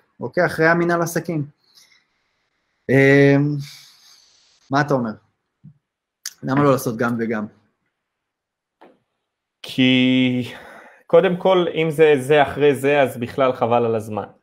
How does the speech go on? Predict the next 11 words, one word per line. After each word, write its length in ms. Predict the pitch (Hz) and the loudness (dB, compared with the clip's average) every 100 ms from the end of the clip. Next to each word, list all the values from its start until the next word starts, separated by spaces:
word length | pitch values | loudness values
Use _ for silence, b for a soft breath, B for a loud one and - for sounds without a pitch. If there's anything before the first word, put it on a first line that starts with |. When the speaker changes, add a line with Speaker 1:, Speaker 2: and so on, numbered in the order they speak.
| - | -14
Speaker 2:
זה 120 | 110 | -8
מלא 280 | 104 107 117 | -4 0 0
שנים. 380 | - 107 101 104 - _ b b b b b | 0 -8 -10 -14 -20 _ b b b b b
ואם 360 | 110 123 156 | 0 2 2
זה 220 | 147 165 131 | 0 0 0
זה 220 | 131 160 | 4 4
במקביל 680 | 151 131 120 123 160 185 | 4 -2 -6 -4 -2 2
לזה, 600 | 156 123 120 120 131 131 - - | 0 0 0 2 0 -4 -8 -4
אז 480 | 117 107 113 - 117 - | -2 -4 -6 -16 -18 -8
אני 360 | 117 120 156 170 | -6 -2 0 0
חושב, 440 | - 127 - 113 | -2 -4 -2 -2